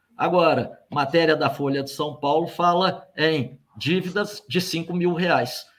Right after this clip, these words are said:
Aí seriam dívidas de cinco mil reais por dívida, por categoria, por agente credor.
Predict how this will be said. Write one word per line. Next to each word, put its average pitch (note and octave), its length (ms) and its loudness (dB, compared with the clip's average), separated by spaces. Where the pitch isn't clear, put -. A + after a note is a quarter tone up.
Aí D3 240 2
seriam D3 680 2
dívidas E3+ 560 -4
de - 80 -16
cinco E3 320 -10
mil D3 180 -2
reais B2 460 -2
por A#3 320 6
dívida, A3+ 540 -4
por - 240 -10
categoria, D3+ 800 0
por D#3+ 320 -2
agente C#3+ 460 -2
credor. C#3 640 -2